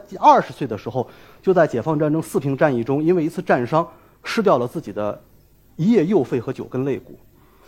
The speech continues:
在当天的拍摄中，我是最后一个拍，拍摄的他。我在他的房间里等他，他穿着他的，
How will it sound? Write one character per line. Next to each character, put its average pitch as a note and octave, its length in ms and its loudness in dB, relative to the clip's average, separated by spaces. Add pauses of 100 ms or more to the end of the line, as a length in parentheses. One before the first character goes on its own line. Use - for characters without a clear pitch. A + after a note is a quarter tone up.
(140)
在 C4 200 6
当 B3 320 4
天 C4+ 160 0
的 B3 80 0
拍 B3+ 160 0
摄 F#3+ 140 0
中， F#3+ 180 2
我 A2 140 -4
是 - 80 -6
最 C4 160 2
后 E3+ 160 2
一 B2 100 -2
个 C3 80 -2
拍， B2+ 220 -4 (160)
拍 D#3+ 140 -2
摄 D3+ 100 -8
的 G2 80 -6
他。 B2+ 220 -4 (560)
我 D#3 120 2
在 G#3+ 160 4
他 A3+ 120 -2
的 G#3 60 2
房 F#3 200 2
间 A#3 160 0
里 A3 80 -2
等 - 180 -10
他， D3 240 -2 (560)
他 - 160 -2
穿 B3+ 240 2
着 E3+ 160 2
他 G3+ 160 -2
的， D3 320 0